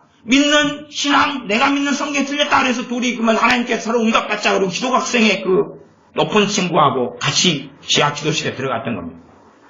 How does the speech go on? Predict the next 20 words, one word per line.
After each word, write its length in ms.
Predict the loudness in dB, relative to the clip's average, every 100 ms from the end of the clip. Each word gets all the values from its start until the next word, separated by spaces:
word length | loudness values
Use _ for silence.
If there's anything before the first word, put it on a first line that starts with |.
| -20 -4
"주야!" 600 | 2 4 4 2 2 0
그리고 200 | -2 -4 -4
둘이 200 | -6 -6
기도했어요. 540 | -4 -4 -4 -8 -12
한 120 | -6 -4
시간 240 | -4 -4
동안. 200 | -8 -12 -18 -20 -20 -4
응답이 360 | 0 2 2 0
서로 220 | -4 -6
없어가지고. 720 | -6 -4 -6 -6 -6 -8 -10 -16 -20 _ -20 -20 -20 -20 -18 -12 -10 -2
신령한 460 | 0 2 2 2
음성이 400 | 0 0 0 0
막 180 | -2 -2
천사가 400 | -4 -2 0 2
와서 220 | 2 0
뭐 120 | 2 2
말해주기를 460 | 2 0 0 -4
사실 280 | -2 -4 -2
바랬던 320 | -2 -2 -2
거죠. 320 | -4 -6 -12